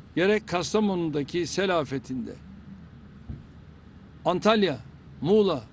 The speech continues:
buralardaki felaketlerde nasıl süratle inşaatları tamamlayıp sahiplerine teslim ettiysek, orada devlet olarak vatandaşımızın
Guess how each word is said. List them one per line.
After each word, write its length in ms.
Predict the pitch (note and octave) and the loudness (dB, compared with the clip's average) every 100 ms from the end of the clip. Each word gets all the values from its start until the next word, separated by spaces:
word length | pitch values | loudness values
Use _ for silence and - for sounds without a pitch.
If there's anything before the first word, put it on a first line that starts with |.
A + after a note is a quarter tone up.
| - | 0
buralardaki 840 | F3+ G#3+ F#3 E3 E3+ - F#3 C3 - - - | 4 4 4 2 0 0 0 0 -6 -20 -20
felaketlerde 880 | - D3+ D#3 C#3+ C3+ - C3 B2 A2 - - - - - - - | -4 0 2 2 -2 -4 -6 -6 -8 -14 -18 -20 -20 -20 -14 0
nasıl 360 | G#3 G#3 G3 | 0 2 0
süratle 840 | C#3+ - F3+ G3 G#3+ A3 F#3 G3 F3+ - - - - - - - - - | -2 0 0 2 0 2 2 2 0 -12 -20 -20 -20 -20 -20 -20 -8 -2
inşaatları 800 | F3+ - F3 E3 F3+ F3 D#3+ - - - | 0 2 0 0 0 2 2 -2 -12 -4
tamamlayıp 600 | D3+ F3+ F3 E3 E3+ D#3+ - - - - - | 0 0 0 2 2 2 -2 -16 -20 -20 -20
sahiplerine 840 | - - D#3+ F3 C3+ E3+ E3 E3+ D3+ | -12 2 4 4 2 0 0 2 0
teslim 500 | - D#3 - E3+ D#3+ | 0 -2 0 -2 0
ettiysek, 560 | D3 D3+ D#3 - F3 E3+ - - - - - - F3 | -2 -4 -6 -2 -4 -4 -14 -20 -20 -20 -20 -8 2
orada 480 | G3+ F3 F3+ F3+ - - - - - - | 2 4 2 0 -6 -16 -20 -20 -18 2
devlet 380 | D3 F3 G#3 G#3+ | 4 6 4 2
olarak 520 | F#3 F3 F3 F#3+ - - - - - - - | 0 2 2 0 -6 -20 -20 -20 0 2 2
vatandaşımızın 1000 | D3 D#3+ F#3+ F#3 F3 F3 F#3+ E3+ G3+ D3 | 0 2 2 2 0 0 0 2 2 0